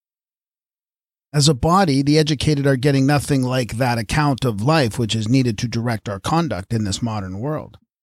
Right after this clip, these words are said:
It is the crowning absurdity in the world today that these institutions should go through a solemn parade of preparing the new generation for life, and that then, afterwards, a minority of their victims,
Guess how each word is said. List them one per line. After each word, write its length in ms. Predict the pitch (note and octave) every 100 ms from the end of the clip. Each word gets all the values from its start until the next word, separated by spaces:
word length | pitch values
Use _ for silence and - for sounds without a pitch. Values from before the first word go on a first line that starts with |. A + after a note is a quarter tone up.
| _ _ _ _ _ _ _ _
It 80 | D3+
is 100 | C#3+
the 100 | D#3+
crowning 520 | - F3 G3 F#3+ F3+
absurdity 580 | D3+ - F#3 F3+ - C3+
in 80 | A#2
the 80 |
world 320 | A2+ A#2 G#2 F#2
today 260 | G2+ F2+
that 140 | A2+ C3+
these 220 | E3+ C3+
institutions 880 | D#3 - D3 D3 C#3 C#3+ B2+ - -
should 260 | - D3+ B2+
go 180 | C#3+
through 180 | B2 C3
a 60 | A#2+
solemn 480 | - C#3 B2 A2+ G#2+
parade 400 | B2 A#2 G#2+ G#2
of 160 | F#2+
preparing 460 | - - C3+ B2 A#2+
the 60 |
new 200 | B2 B2+
generation 640 | A#2 A#2 G#2+ G2+ G2 - G#2
for 160 | F#2 A2
life, 460 | C#3 G#2+ - - _ _ _ _ _ -
and 100 | C3+
that 160 | A#2+
then, 420 | G#2 D#3+ C#3 F#3 F3
afterwards, 800 | C3+ D#3+ - A#2 A2+ D#3+ C#3+
a 60 | C#3
minority 760 | C3 C3 D3 E3 C3+ C#3 B2 A#2
of 160 | A#2+
their 140 | A#2 A2
victims, 760 | G#2 C#3+ - E2+ F#2 C3+ -